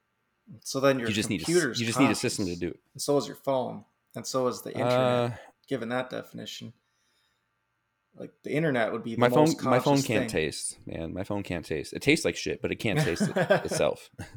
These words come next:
Speaker 1: It could if you just
Speaker 2: Don't,
Speaker 1: hooked
Speaker 2: don't,
Speaker 1: a
Speaker 2: don't lick your phone. You're gonna get covid.
Speaker 1: <laughs> If you, if you just, uh, hooked a little taste sensor up to it, then it would have that,
Speaker 2: Mm-hmm.
Speaker 1: and that's all it's missing.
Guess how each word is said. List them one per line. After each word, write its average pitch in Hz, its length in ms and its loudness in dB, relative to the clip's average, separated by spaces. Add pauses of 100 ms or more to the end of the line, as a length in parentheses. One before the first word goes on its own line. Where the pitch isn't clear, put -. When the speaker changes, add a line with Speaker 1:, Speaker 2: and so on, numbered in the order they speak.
(640)
Speaker 1:
It 165 220 -2
could 165 260 8
if 131 140 0
you 131 80 -4
just 131 180 2
Speaker 2:
Don't, 139 60 -2
Speaker 1:
hooked 127 80 -2
Speaker 2:
don't, 143 220 6
Speaker 1:
a - 20 -8
Speaker 2:
don't 151 220 8
lick 143 140 6
your 135 120 4
phone. 90 240 0
You're 95 100 -2
gonna 107 160 -2
get 101 140 -2
covid. 76 280 0 (160)
Speaker 1:
<laughs> 95 160 -8
If 107 140 -8
you, 143 80 0
if - 400 -12
you 147 140 2
just, - 340 0
uh, 131 240 2 (300)
hooked 156 220 -2
a 139 60 2
little 135 200 2
taste 143 340 -2
sensor 117 420 -2
up 107 180 -6
to 117 160 -6
it, 120 120 -4 (240)
then 135 200 2
it 110 120 -4
would 117 80 -6
have 117 300 -2
that, 110 220 -4
Speaker 2:
Mm-hmm. - 320 -14
Speaker 1:
and 127 100 -6
that's 131 180 -2
all 139 200 8
it's 127 120 -2
missing. 131 480 -4